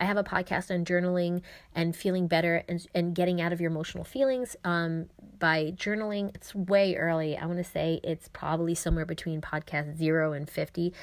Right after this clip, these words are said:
Um, but I also have a blog on it, and, um, I didn't do a YouTube on it yet, but inshallah ta'ala. But yeah, gratitude really is a game changer. And I think I did a podcast on it called, uh, about gratitude, maybe just not even, maybe ten podcasts back.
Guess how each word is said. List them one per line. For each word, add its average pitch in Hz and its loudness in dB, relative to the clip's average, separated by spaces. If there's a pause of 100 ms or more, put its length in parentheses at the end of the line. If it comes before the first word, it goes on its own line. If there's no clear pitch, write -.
(320)
Um, 165 2
but 180 2
I 165 4
also 165 -2
have 156 0
a - -8
blog 202 2
on 190 2
it, 180 2
and, 170 -2
um, 170 -2
I 185 -2
didn't 320 -2
do 339 2
a 240 -2
YouTube 196 -6
on 135 -2
it - -12
yet, - -10
but - -8
inshallah 175 -2
ta'ala. - -4
But 233 -6
yeah, 214 2 (540)
gratitude 277 2 (220)
really 202 0
is 180 -2
a 196 -2
game 220 -4
changer. 233 -2
And 190 0
I 175 2
think 208 -4
I 196 4
did 185 -2
a 180 -6
podcast 175 -2
on 170 -2
it 165 -4
called, 165 0
uh, 160 -2
about 180 -2
gratitude, 175 2
maybe 170 0
just 175 -8
not 160 0
even, 160 -4
maybe 160 -6
ten 160 -4
podcasts - -6
back. 196 2